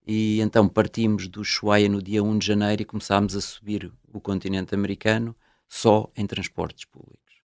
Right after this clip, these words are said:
Portanto, fizemos Argentina, Chile, eh, Peru, Bolívia, Equador e Colômbia. Eu fiz esses, esses seis com o Alexandre,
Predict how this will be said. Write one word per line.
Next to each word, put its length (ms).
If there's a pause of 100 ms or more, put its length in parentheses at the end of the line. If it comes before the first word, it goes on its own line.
(1120)
Portanto, 440
fizemos 760
Argentina, 840 (180)
Chile, 560 (1120)
eh, 480
Peru, 520 (160)
Bolívia, 720 (100)
Equador 500
e 100
Colômbia. 520 (140)
Eu 80
fiz 220
esses, 440 (460)
esses 280
seis 420
com 120
o 40
Alexandre, 520